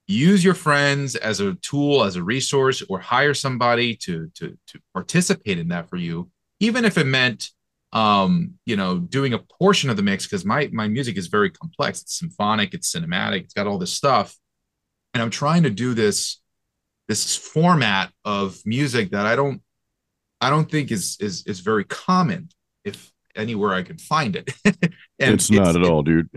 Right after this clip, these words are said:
Speaker 1: it's very, it's very narrative and all this stuff. So I, I have a
Speaker 2: Yeah.
Speaker 1: very specific vision for it. And having someone like Nick, 'cause he's, he's part mixing engineer on my album,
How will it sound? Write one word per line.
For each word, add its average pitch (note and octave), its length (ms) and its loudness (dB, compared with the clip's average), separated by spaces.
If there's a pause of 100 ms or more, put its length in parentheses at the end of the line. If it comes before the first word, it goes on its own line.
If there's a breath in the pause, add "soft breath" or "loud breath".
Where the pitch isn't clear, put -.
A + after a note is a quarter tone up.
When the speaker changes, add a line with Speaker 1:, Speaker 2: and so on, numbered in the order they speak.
(100)
Speaker 1:
it's C3 220 4
very, E3+ 360 6
it's C3+ 220 0
very C3+ 220 4
narrative A#2+ 520 2
and A2 60 -4
all A2 120 -2
this G#2+ 100 -4
stuff. B2 160 -2
So A2+ 160 0
I, G2+ 200 4
I A#2+ 80 2
have D3+ 140 2
a D3 40 2
Speaker 2:
Yeah. F#2+ 100 0
Speaker 1:
very C#3 220 4
specific A2+ 580 -6
vision A2 280 -2
for D#3+ 260 -2
it. F3+ 120 -2 (600)
And G#2+ 520 0 (440)
having D#3 640 0
someone B2 360 -2
like F#2+ 200 -2
Nick, A#2 500 -2 (420)
'cause - 120 -6
he's, D#3 320 0
he's E3+ 180 -2
part D3 300 -2
mixing C3+ 340 -2
engineer G2 360 -2
on F#2 180 -2
my F2+ 140 -4
album, G#2 500 -6